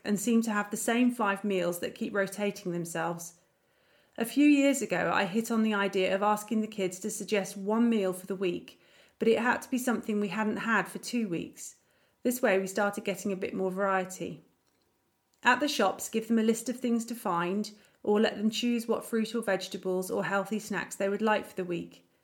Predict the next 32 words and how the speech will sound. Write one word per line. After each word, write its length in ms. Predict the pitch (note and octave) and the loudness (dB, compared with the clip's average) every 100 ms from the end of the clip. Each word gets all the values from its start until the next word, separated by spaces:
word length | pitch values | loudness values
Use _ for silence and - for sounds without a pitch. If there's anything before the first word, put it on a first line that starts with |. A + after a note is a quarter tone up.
| _ _ _ _ | _ _ _ _
This 240 | - C4 C4+ | 0 0 4
will 80 | C#4+ | 4
not 180 | B3+ | 4
only 200 | G#3+ G#3+ | 4 2
help 320 | E3+ G3+ F#3+ G3+ | 2 0 0 0
you 240 | B3 B3 | 2 4
out, 400 | D#3+ F#3 - - - _ _ _ | 2 0 -2 -10 -18 _ _ _
but 100 | G#3+ | 0
it 80 | - | 2
will 160 | A3 | 4
also 240 | B3 C4 C4 | 4 2 0
give 220 | A3 A3 | -2 0
them 100 | G#3 | -2
a 40 | |
sense 320 | F#3+ G3+ F3+ G3 | 0 -2 -4 -6
of 100 | F3+ | -8
responsibility 920 | - A3+ A#3+ A3 G#3+ F#3 F#3 F#3+ F3 | -6 -2 -2 -2 -2 -2 -2 -4 -4
and 160 | F#3+ | -4
ownership. 640 | F3 F3 E3+ - F3 - - _ _ _ _ _ _ _ | -2 -2 -4 -6 -4 -6 -8 _ _ _ _ _ _ _
You 140 | A#3+ | 2
can 140 | A#3+ A#3+ | 4 2
even 320 | C4 B3+ B3+ | 4 4 4
dictate 440 | B3 - B3+ C4+ | 2 -2 -2 0
the 80 | G#3 | -2
shopping 380 | - G3 F#3+ F3+ | -2 -4 -2 -4
list 260 | F3 F3 - | -4 -6 -8
to 60 | |
them 180 | F3+ F3+ | -4 0
once 220 | F3+ - | 0 -2
they 140 | - F3+ | -4 -4
can 200 | F#3 F3 | -4 -4
write, 400 | E3+ E3+ - | -2 -4 -6